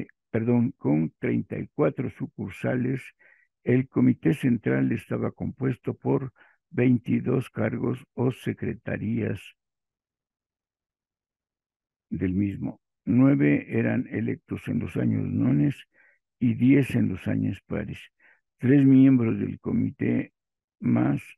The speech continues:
eran electos en Asamblea General Extraordinaria a propuesto de tres ternas presentadas en la Asamblea General Electoral Extraordinaria.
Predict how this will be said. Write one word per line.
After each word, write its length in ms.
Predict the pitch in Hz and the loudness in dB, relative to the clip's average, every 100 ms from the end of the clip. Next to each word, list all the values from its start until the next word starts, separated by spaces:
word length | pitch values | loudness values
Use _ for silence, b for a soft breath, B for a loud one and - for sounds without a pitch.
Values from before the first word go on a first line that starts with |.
| _ | _
eran 380 | - 123 127 120 | -4 0 0 -2
electos 640 | - 117 120 - 127 120 | -2 -2 -4 -4 -6 -4
en 160 | - 104 | -4 -4
Asamblea 480 | 98 - 113 123 117 | -4 -4 -2 -2 -4
General 540 | 120 107 107 120 113 b b b b _ | -4 -4 -2 -4 -6 b b b b _
Extraordinaria 1080 | 127 120 - 127 151 143 117 110 120 127 135 | -2 -2 -2 2 4 4 2 0 0 0 -2
a 180 | - 135 | -2 -4
propuesto 720 | 113 135 - - 123 - 127 123 | -2 -4 -4 -8 -8 -6 -4 -2
de 140 | 107 | -4
tres 360 | - 113 110 - | -2 -4 -4 -4
ternas 440 | 120 123 123 113 | -2 0 0 -2
presentadas 920 | - 110 101 113 110 113 107 113 - b b b b _ | -4 -6 -4 -6 -4 -4 -4 -6 -8 b b b b _
en 200 | - 131 | 4 6
la 60 | 131 | 6
Asamblea 580 | 113 120 110 107 113 110 | 4 0 0 0 0 -2
General 600 | 104 107 104 107 - - _ _ _ - - _ _ _ _ _ - - - | -4 -6 -4 -6 -6 -8 _ _ _ -20 -20 _ _ _ _ _ -20 -14 -4
Electoral 880 | 113 113 127 _ 98 92 92 - - - | 0 0 -2 _ -4 0 0 -2 -8 -8
Extraordinaria. 1120 | - - - 117 107 - - - 127 - - | -8 -4 -2 -2 -2 -4 -4 -6 -8 -14 -18